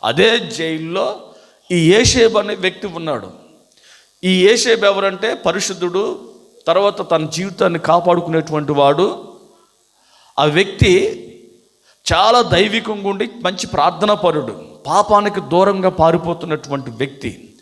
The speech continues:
ఈ యోసేపు, ఈ యోసేపు ఏం చేశాడంటే చెరసాలలో ఉన్నప్పుడు వారిద్దరూ వచ్చారు. వారిద్దరూ వచ్చినప్పుడు వారిద్దరికి ఒక కల వచ్చింది, ఇద్దరికి ఒక కల వచ్చింది. ఆ కల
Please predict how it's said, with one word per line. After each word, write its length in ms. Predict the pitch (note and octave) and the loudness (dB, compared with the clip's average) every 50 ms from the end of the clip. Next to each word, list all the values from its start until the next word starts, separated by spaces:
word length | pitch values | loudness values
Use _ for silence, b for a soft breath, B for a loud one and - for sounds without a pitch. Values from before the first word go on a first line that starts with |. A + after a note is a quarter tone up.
| B B B B B B B B B | B B B B B B B B B
ఈ 280 | G3+ G3 F#3 E3 D#3+ G3+ | -2 0 2 4 4 4
యోసేపు, 800 | - C4+ - C4+ C4 A#3 F#3 D3 C3 C3+ D#3 G3 - C#3 D3+ - - - - | 4 4 2 2 2 0 0 -2 -4 -6 -6 -6 -8 -8 -10 -14 -16 -12 -8
ఈ 140 | C#3+ D#3 D#3+ | -4 -2 0
యోసేపు 360 | G3+ A#3 A3 A3 G#3+ F3 D#3+ | 0 -2 -2 -4 -6 -4 -2
ఏం 120 | E3+ F3+ F#3+ | -2 -2 -2
చేశాడంటే 1000 | F#3 F#3 F3+ - F#3+ E3+ D3 D3 C#3+ C#3+ C#3 - F#3+ C#3 D3 F3+ A3 D4+ - B B B B - - | -4 -4 -2 -2 0 0 0 0 -2 -2 -2 0 2 2 2 0 0 -4 -8 B B B B -4 -2
చెరసాలలో 540 | D#3+ F#3+ B3 A#3 - B3+ A#3+ A3 G#3+ G#3 G#3 | 0 0 2 2 2 2 2 2 2 2 2
ఉన్నప్పుడు 480 | G3 F#3 F3+ F3+ F3+ F3 F3 G#3 G#3+ A#3 | 0 0 0 0 -2 -2 0 2 2 4
వారిద్దరూ 500 | A3 G#3 G3 E3+ E3+ D#3+ D#3+ G3 G3+ G#3 | 4 4 2 2 -2 -4 0 0 2 2
వచ్చారు. 540 | F#3+ F3 - - - D3+ A2+ G2 F#2 - - - - _ b b b b A2+ | 2 0 -2 -4 -6 -6 -6 -8 -10 -18 -20 -20 -20 _ b b b b -2
వారిద్దరూ 440 | C#3 D#3+ E3+ G3+ G#3 F#3+ A#3+ B3+ | 0 0 0 0 -2 0 2 2
వచ్చినప్పుడు 480 | B3 A3+ G#3+ - G3+ G#3 G3+ - G3 G#3 | 2 2 0 0 -2 -4 -4 -2 0 0
వారిద్దరికి 460 | F#3 E3+ D#3 D#3+ D#3 E3 G3 G3+ F#3+ | 2 2 2 0 -2 -2 -2 -2 -2
ఒక 180 | G3 F3 - - | -2 -4 -6 -6
కల 180 | D3+ D#3 F3+ | -6 -4 -4
వచ్చింది, 580 | G3 F#3+ F#3+ - E3+ C#3 B2+ A2 G#2 F#2 E2+ - - | -4 -6 -6 -8 -8 -8 -8 -10 -12 -14 -12 -10 -10
ఇద్దరికి 360 | C#3+ C#3 D#3 F#3+ F#3+ F#3 F#3 | -8 -4 -4 -4 -4 -4 -4
ఒక 220 | F3 E3 D#3 - | -6 -6 -6 -6
కల 180 | D3+ D3+ D3+ E3 | -4 -4 -2 -2
వచ్చింది. 560 | E3 E3 - C3+ A#2+ A#2+ F#2+ E2+ D#2 - - _ _ B B B B B B B B B | -4 -4 -6 -8 -10 -10 -12 -16 -16 -20 -20 _ _ B B B B B B B B B
ఆ 100 | D3 D#3+ | 0 0
కల 680 | D#3 - - F3 F3+ G#3+ B3+ C4 A3 G3 G3+ A3+ A#3+ | 0 -2 -2 0 2 2 4 4 4 4 2 2 0